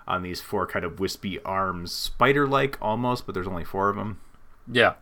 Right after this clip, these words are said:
Speaker 1: And, you know, with a lar-, the large mouth is also filled with, like, rows and rows of sharp teeth, and, you know, they're very, very threatening, um,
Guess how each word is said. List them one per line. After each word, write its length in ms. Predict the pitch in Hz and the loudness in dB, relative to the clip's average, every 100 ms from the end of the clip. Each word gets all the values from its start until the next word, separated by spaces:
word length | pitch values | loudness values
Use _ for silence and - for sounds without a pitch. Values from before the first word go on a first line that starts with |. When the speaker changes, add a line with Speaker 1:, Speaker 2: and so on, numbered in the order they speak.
| - 107 | -8 -4
Speaker 1:
And, 540 | 107 104 98 98 107 | 0 0 0 -2 -2
you 60 | 104 | -2
know, 140 | 85 | 0
with 180 | 107 110 | 0 0
a 40 | 117 | 0
lar-, 420 | 101 107 98 98 - - - | 0 2 2 0 -10 -20 -8
the 80 | 120 | 4
large 260 | 135 131 110 | 6 6 6
mouth 200 | 123 113 | 4 4
is 100 | 113 | 2
also 240 | 107 107 | 0 0
filled 220 | - 110 | 0 2
with, 160 | 104 101 | 2 0
like, 220 | 95 95 | -2 -2
rows 460 | 85 98 107 104 104 | -4 2 4 4 2
and 160 | 98 | 2
rows 220 | 98 98 95 | 2 0 0
of 120 | 90 | -4
sharp 400 | - 107 95 - - - - | 0 2 2 -2 -18 -16 -12
teeth, 500 | - - 95 92 - | -8 -4 -2 -4 -6
and, 200 | 90 87 | -8 -6
you 100 | 90 85 | -6 -6
know, 80 | |
they're 100 | 85 | -6
very, 400 | 90 98 92 87 - - - - - - - | -2 0 0 -4 -10 -20 -20 -20 -20 -14 6
very 260 | 139 123 | 8 8
threatening, 680 | 104 - 117 - 104 98 92 - | 2 2 2 2 -4 -4 -6 -2
um, 540 | 101 87 85 82 82 | 0 0 -2 -6 -8